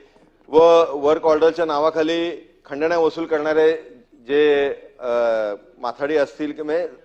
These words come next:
नेमसेक माथाडी असतील त्यांच्यावरती ठोस कारवाई करण्यासंदर्भातली आपली भूमिका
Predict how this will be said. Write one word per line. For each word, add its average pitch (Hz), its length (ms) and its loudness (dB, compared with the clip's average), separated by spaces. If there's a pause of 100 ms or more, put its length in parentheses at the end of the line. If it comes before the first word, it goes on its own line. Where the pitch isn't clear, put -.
(100)
नेमसेक 190 520 -2
माथाडी 151 340 -2
असतील 123 380 -6 (260)
त्यांच्यावरती 202 640 -4
ठोस 185 320 -8
कारवाई 165 320 2
करण्यासंदर्भातली 156 800 -4
आपली 151 300 -2
भूमिका 143 480 -6